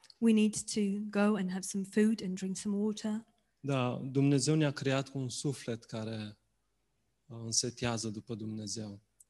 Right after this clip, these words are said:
Speaker 1: But God, uh, created us with a soul that thirsts after Him.
Speaker 2: Și nu obosim niciodată să primim de la Dumnezeu.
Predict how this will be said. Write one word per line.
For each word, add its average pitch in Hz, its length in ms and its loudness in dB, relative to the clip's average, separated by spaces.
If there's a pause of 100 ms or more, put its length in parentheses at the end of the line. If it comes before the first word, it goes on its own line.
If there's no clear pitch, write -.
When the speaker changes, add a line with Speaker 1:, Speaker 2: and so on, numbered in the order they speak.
Speaker 1:
But 220 320 -4
God, 226 600 2 (160)
uh, 208 260 0
created 226 580 2
us - 380 -2
with 208 280 4 (120)
a 202 420 2 (600)
soul 214 400 4
that 185 280 -2
thirsts 190 720 0
after 196 320 -8
Him. 196 420 -4 (160)
Speaker 2:
Și - 240 -4
nu 139 200 4
obosim 123 460 0
niciodată 127 640 -2
să - 160 -4
primim 120 440 -4
de 107 100 -4
la 107 140 -6
Dumnezeu. 104 640 -10